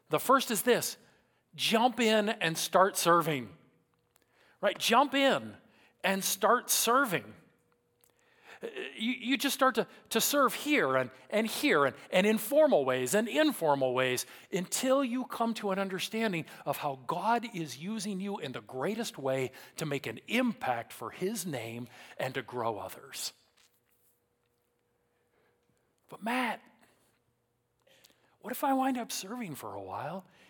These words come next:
in an area that's not my primary gifting? Oh no, serving the Lord? That would be awful.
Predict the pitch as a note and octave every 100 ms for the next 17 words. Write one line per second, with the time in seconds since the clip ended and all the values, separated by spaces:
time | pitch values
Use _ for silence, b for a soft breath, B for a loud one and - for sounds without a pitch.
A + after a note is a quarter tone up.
0 | b E3 F3+ G3 F3+ G#3 G#3 E3 D#3 F3
1 | G#3+ A3+ A3 A3 G#3+ A3 A3 G#3+ G#3+ A3
2 | - F3 - _ _ _ _ _ _ _
3 | _ _ _ _ _ - - C4 C4 A#3
4 | B3+ C#4 C#4 C#4+ C#4+ C#4+ B3 C#3 - _
5 | b b b b b - - B3+ C#4+ C#4+
6 | A#3 G3 F3 G3+ G#3+ C#4+ D4 D#4 C#4 -
7 | _ b b b b b - B3+ D4+ D4
8 | C4+ C#4+ C#4+ - C4+ G#3 B2+